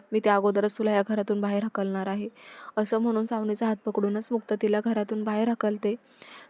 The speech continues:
तर प्रेक्षकांनो, सावनीचा खेळ संपलेला आहे आणि मुक्ताने आता घरच्यांसमोर जे काही ती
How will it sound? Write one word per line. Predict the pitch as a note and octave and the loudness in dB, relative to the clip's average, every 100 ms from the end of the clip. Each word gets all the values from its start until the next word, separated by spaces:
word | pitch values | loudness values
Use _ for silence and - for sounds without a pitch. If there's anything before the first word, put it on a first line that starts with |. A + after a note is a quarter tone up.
| - | 0
तर | G#3+ | 4
प्रेक्षकांनो, | G#3+ G#3+ A3 G#3+ G#3+ | 4 4 2 2 0
सावनीचा | A#3 G#3 G#3 G#3+ G#3 | 0 0 0 -2 -4
खेळ | G#3+ G#3 A3+ - - - | -2 -2 -4 -12 -20 -10
संपलेला | - A3 G#3 A3 A3+ | 0 2 4 2 4
आहे | A3 A3+ A3 | 2 2 0
आणि | G#3 G#3+ | -2 -4
मुक्ताने | G#3+ G#3 G#3 G#3 | -2 -2 0 0
आता | G#3+ G#3+ | 0 0
घरच्यांसमोर | G#3+ A3 G3+ G#3+ G#3+ A3 A#3+ G#3+ A3 - - - - - - | 0 0 0 -2 -2 -2 0 0 -2 -4 -20 -20 -20 -20 -10
जे | G#3 A3 | 4 6
काही | A3 A3 | 6 4
ती | A3 A#3 | 4 2